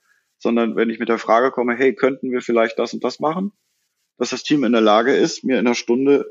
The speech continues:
zu sagen, wie lange sie brauchen, um drüber nachzudenken und mir dann vielleicht morgen irgendeine Idee zu geben, so, "Hm, das ist etwas, da, äh, brauchen wir jetzt Tage für oder Wochen oder Jahre."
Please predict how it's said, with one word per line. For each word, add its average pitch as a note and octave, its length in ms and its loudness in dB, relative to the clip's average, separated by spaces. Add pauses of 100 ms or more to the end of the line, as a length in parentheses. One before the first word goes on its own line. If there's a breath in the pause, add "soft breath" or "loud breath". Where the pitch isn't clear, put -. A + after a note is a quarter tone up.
zu A#2+ 120 -2
sagen, A#2+ 440 2
wie A2 360 -4
lange A2+ 260 2
sie A#2+ 80 -2
brauchen, A#2 280 0
um A#2 80 -4
drüber A2+ 200 0
nachzudenken C3+ 680 -2
und C3+ 120 -8
mir A#2 100 -8
dann A#2 120 -2
vielleicht - 260 -4
morgen G#2+ 460 2 (520)
irgendeine B2 580 2 (140)
Idee A#2+ 240 0
zu B2 160 -2
geben, B2 260 2
so, A#2 200 0 (140)
"Hm, F#3 240 -2 (1500 soft breath)
das - 200 -4
ist C3+ 160 -2
etwas, - 420 -4
da, A2+ 340 2 (340)
äh, G#2 100 -10 (140)
brauchen A2 240 -2
wir A2+ 60 2
jetzt - 260 -6 (340)
Tage A2 280 0
für D#3 200 2
oder A#2 160 2
Wochen A#2+ 240 -2
oder A#2+ 160 -2
Jahre." A2 360 0